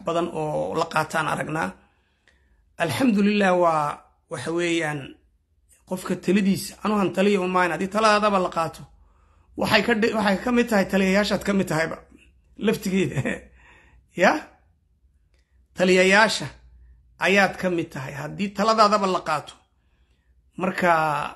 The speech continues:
een, dadkii wanaaggana dee bulshaduna way kugu dartaay oo way kugu kabtaayoo, ee, dadka kuu soo galay sida ay yihiin weeye, bulshada kugu xidhan sida ay tahay weeyaan oo badh. Ee, waxa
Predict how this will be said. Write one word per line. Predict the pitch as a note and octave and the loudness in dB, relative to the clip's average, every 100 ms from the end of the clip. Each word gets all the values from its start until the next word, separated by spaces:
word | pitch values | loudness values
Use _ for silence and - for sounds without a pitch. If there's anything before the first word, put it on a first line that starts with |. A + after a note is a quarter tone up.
| - _ _ _ _ _ _ _ - | -16 _ _ _ _ _ _ _ -10
een, | D#3+ D#3 D3 C#3+ D#3 - - _ _ _ _ _ _ _ _ _ _ _ _ _ - | -4 -2 -2 -6 -8 -14 -20 _ _ _ _ _ _ _ _ _ _ _ _ _ -6
dadkii | G3+ - - F#3+ F#3 - - _ - | -6 -6 -2 0 0 -4 -12 _ -4
wanaaggana | F3+ A3 G#3 F3 F#3+ | 2 4 2 2 0
dee | F3 F3 E3+ D#3+ | 0 -2 -2 -6
bulshaduna | E3+ - G#3 G3 | -8 -4 0 2
way | F3 | 2
kugu | E3 F3 F3+ | 0 -4 -4
dartaay | E3 - D#3+ D#3 | -6 -4 -4 -4
oo | |
way | D3+ | -6
kugu | E3+ F#3 | -10 -12
kabtaayoo, | - - - D#3 D3 C3+ - _ _ _ _ _ _ _ - | -12 -12 -8 -6 -4 -8 -14 _ _ _ _ _ _ _ -12
ee, | D#3+ | -6
dadka | F3 F#3+ G3 | -2 -2 -2
kuu | F#3+ G#3 | -2 0
soo | G#3 F3+ | 0 0
galay | F#3+ E3+ D3 - _ _ _ _ _ - | 2 2 -2 -6 _ _ _ _ _ -12
sida | - G3 G3 | -4 -2 0
ay | F#3+ | 0
yihiin | F3+ D#3 F#3 E3+ | 0 -2 0 0
weeye, | E3 | 0
bulshada | D3+ E3 G#3+ F3+ | -4 -4 -4 -2
kugu | F3 G3 | -4 -6
xidhan | E3+ D3+ | -4 -4
sida | D#3 E3 | -4 -2
ay | D#3+ | -2
tahay | D#3+ | -2
weeyaan | D3+ D#3+ D3+ | -4 -4 -6
oo | D3 | -6
badh. | E3+ F#3 - _ _ _ _ _ - | -6 -6 -16 _ _ _ _ _ -2
Ee, | |
waxa | G3 G#3+ | 0 2